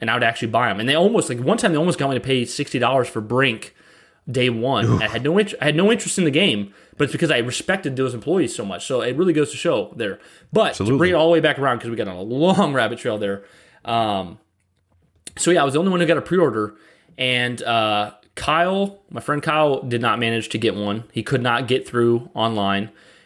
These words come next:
Speaker 1: and Justin fell asleep, like I said.
Speaker 2: Can you tell
Speaker 1: And
Speaker 2: the
Speaker 1: then
Speaker 2: story very quickly about Kyle getting out of his ride at one point? Do you know what I'm
Speaker 1: Get
Speaker 2: talking about? I don't, I want you to tell the
Speaker 1: To
Speaker 2: story.
Speaker 1: go up to the store?
Speaker 2: Yeah.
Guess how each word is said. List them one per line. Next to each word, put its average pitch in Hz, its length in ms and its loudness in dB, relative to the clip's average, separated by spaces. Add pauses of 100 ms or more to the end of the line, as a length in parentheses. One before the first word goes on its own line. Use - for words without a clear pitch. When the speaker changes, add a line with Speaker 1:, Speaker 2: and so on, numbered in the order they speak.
(100)
Speaker 1:
and 104 220 -2
Justin 120 360 0
fell 120 180 4
asleep, 120 400 2
like 104 140 2
I 117 60 0
said. 107 340 0
Speaker 2:
Can 131 160 2
you 165 100 4
tell 123 260 2
Speaker 1:
And 110 80 2
Speaker 2:
the 110 40 0
Speaker 1:
then 107 100 -2
Speaker 2:
story 104 220 2
very 95 180 2
quickly 90 340 -2
about 78 280 0
Kyle 87 440 0
getting 85 300 -2
out 78 140 0
of 76 160 -2
his - 240 -4
ride 64 420 -2
at - 140 -8
one - 160 -8
point? - 420 -12 (560)
Do - 80 -6
you 92 40 0
know 90 100 0
what 95 100 0
I'm 92 60 0
Speaker 1:
Get - 80 -4
Speaker 2:
talking 90 240 -2
about? 95 300 -6 (160)
I 95 100 2
don't, 104 240 0
I 107 40 2
want 120 260 4
you 123 140 6
to 107 80 0
tell 95 160 2
the 85 80 0
Speaker 1:
To - 60 -4
Speaker 2:
story. 90 220 -2
Speaker 1:
go 147 100 4
up 143 100 -4
to 143 60 -8
the 127 80 -6
store? 165 360 -2
Speaker 2:
Yeah. 69 260 -4